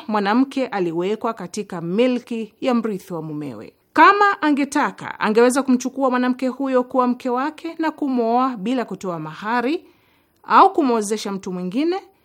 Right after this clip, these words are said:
na kuchukua mahari yake mwenyewe, au hata alikuwa na haki ya kumzuia asiolewe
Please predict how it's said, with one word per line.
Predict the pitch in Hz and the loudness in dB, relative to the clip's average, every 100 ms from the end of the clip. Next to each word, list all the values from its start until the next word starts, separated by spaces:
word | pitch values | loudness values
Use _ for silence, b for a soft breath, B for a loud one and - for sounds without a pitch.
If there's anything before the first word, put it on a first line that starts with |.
| _ _ | _ _
na | 359 | -4
kuchukua | 349 320 330 370 311 | -4 -4 -2 2 4
mahari | 269 247 247 254 | 4 0 -2 -2
yake | 247 247 | -2 -4
mwenyewe, | 214 208 277 285 269 254 247 b b _ | -4 0 2 4 2 0 -4 b b _
au | 214 220 208 | 0 2 2
hata | 233 269 277 269 262 - | 0 0 0 -4 -6 -4
alikuwa | 196 190 208 196 | -2 -2 -4 -6
na | 175 | -8
haki | - 294 294 - 170 175 - | -6 -6 -6 -10 -10 -10 -8
ya | 196 | -8
kumzuia | 202 190 170 190 196 180 | -6 -6 -4 -2 -2 -4
asiolewe | 165 175 170 214 226 160 139 | -6 -6 -4 -2 -2 -2 -6